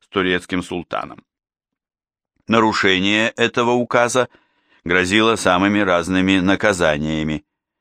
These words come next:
Постепенно русское государство расширяло свои границы. Кочевавшие в степях татары, калмыки, нагайцы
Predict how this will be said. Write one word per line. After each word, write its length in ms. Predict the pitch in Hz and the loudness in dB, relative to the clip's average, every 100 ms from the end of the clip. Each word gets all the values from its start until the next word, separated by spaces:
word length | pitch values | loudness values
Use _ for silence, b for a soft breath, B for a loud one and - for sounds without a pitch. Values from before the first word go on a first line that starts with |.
| b b b | b b b
Постепенно 680 | 117 - 120 180 202 190 180 | -2 0 -2 0 0 0 0
русское 400 | 180 175 156 147 | -2 -2 -2 0
государство 680 | 135 135 123 156 - 139 127 | -2 -2 -2 -2 -2 0 0
расширяло 680 | 120 - 139 156 151 92 | 0 -2 -2 2 2 0
свои 300 | 85 85 85 | -2 -2 0
границы. 720 | 80 82 78 76 73 - - _ _ _ _ _ _ | 0 0 0 -2 -8 -14 -18 _ _ _ _ _ _
Кочевавшие 800 | 98 90 98 95 98 - 92 90 | -4 0 2 2 0 0 0 0
в 60 | - | -2
степях 500 | - 82 90 80 - | -6 0 0 0 -2
татары, 680 | - 73 - 80 82 87 | -4 -4 0 2 2 0
калмыки, 680 | 85 90 82 80 85 78 - | 0 0 0 0 -2 -2 -2
нагайцы 840 | 90 87 80 80 80 80 - 92 | 0 0 0 0 0 -2 -2 -4